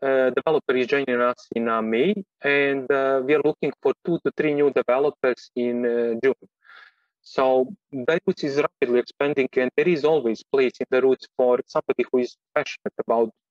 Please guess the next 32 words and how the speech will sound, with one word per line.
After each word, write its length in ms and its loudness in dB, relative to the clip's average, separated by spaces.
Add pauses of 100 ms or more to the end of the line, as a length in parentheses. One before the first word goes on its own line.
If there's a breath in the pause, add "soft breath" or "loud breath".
(220)
software 420 -4
development 520 0
in 160 -2
I 160 0
T 140 -20 (100)
industry. 360 -14 (720 loud breath)
We 140 0
are 80 2
looking 400 0
into 320 -2
focused 380 -2
industry. 540 -2
We 100 -2
don't 280 -2
want 260 -2
to, 220 4
you 120 0
know, 100 -2
spread 380 -6
around 480 -2 (260)
different 380 -2 (640 loud breath)
things. 360 -4 (280)
Until 340 0
we 240 -2
conquer 380 -2
the 80 2
I 240 0
T 160 -4
industry, 420 -2 (260)
when 200 0
we 80 0
conquer 480 -2